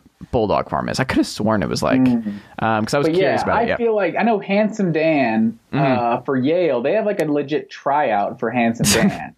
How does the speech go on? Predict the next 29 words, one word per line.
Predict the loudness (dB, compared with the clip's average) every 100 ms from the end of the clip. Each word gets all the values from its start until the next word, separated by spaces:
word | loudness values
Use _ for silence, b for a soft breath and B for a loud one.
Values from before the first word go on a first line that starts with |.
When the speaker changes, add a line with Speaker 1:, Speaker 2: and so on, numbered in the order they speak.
| -2
Speaker 2:
I | 0
feel | -2 -2 0 2
like | 2 0 -2 -2
that's | 0 0
what | 0 0
they | 2
need | 2 0
to |
do. | 0 0 0
Like, | 0 0 -2 _ _ B B B _ -2
the, | 0
the | 0 -2
Bulldog, | 0 2 2 4 2 -2 -10 -20 _
it | -6 -4
should | -2 0
be, |
like, | 0 2
an |
open | 0 2 0
tryout. | 0 0 2 4 4 2 2
Like, | 0
the | 0
Speaker 1:
Uh-huh. | 2 2
Speaker 2:
only | 0 0
requirement | -2 -2 0 0 0 2 0 0 -4
should | -2
just | -2 0
be, | 0 2
like, | 2 0